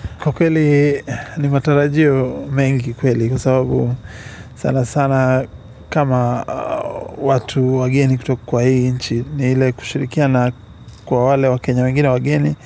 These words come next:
kuwaleta karibu, kuwaonesha njia, kuelekeza, uh, kuelekeza kwa, kwa kuwa maisha yao iwe rahisi kidogo. That's, uh, hiyo ndio kiini. Eh, kiini mwanzo sana sana yangu,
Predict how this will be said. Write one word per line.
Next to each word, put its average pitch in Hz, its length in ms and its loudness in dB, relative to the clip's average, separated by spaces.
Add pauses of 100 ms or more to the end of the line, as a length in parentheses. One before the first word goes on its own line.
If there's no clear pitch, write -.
(360)
kuwaleta 131 400 0
karibu, 156 600 -2 (400)
kuwaonesha 135 460 0
njia, 151 440 2 (460)
kuelekeza, 135 840 2 (800)
uh, - 320 -6
kuelekeza 151 580 2
kwa, 139 140 -2
kwa - 240 -2
kuwa 151 300 2
maisha 135 340 0
yao 143 220 4
iwe 139 220 2
rahisi 127 400 0
kidogo. 123 520 -2
That's, 131 380 -2
uh, 127 360 -2
hiyo 147 140 4
ndio 139 160 2
kiini. 131 560 2 (680)
Eh, 131 180 2 (120)
kiini 147 280 4
mwanzo 139 380 2
sana 135 300 2
sana 135 480 0 (120)
yangu, 147 500 2